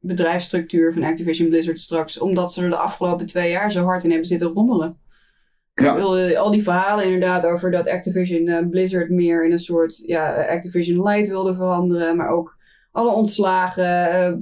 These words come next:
Speaker 1: hals over kop, alle diensten richting Engeland toe, eh, slepen. Weet ik veel wat allemaal niet voor een gekke zooi die ze hebben uitgegooid de afge-, eh, afgelopen twee jaar. En dat zit natuurlijk ook nog niet, eh, uitgekristalliseerd in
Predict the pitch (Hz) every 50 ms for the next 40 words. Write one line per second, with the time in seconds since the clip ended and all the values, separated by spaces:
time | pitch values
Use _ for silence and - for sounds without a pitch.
0 | - - - 190 196 208 208 196 190 185 175 180 - - 190 190 190 - - 180
1 | 185 180 175 165 180 185 185 175 - 185 180 180 175 170 175 175 - - 185 -
2 | - 165 170 175 175 175 170 180 175 - 180 180 185 185 185 185 185 185 175 170
3 | 165 170 175 - - 180 170 170 175 175 170 165 185 185 185 - - 175 190 226
4 | 247 226 202 185 180 170 170 175 175 - - 160 175 175 - 180 160 - - 160
5 | 160 170 175 _ - _ _ _ _ _ _ _ _ _ _ - 202 185 202 202
6 | 214 233 247 247 220 190 180 175 180 165 165 - - 196 220 214 - 214 - 165
7 | 156 160 165 - - 151 180 - - - - - - - - 180 - 180 165 160
8 | 165 165 - 165 156 147 151 151 139 151 175 208 226 214 208 - 185 - 185 180
9 | 180 180 - - 254 254 254 220 202 185 175 - - - - - 170 - - 185
10 | 180 175 - - - - 180 175 - 175 160 165 165 170 160 151 151 - - -
11 | 165 165 165 165 170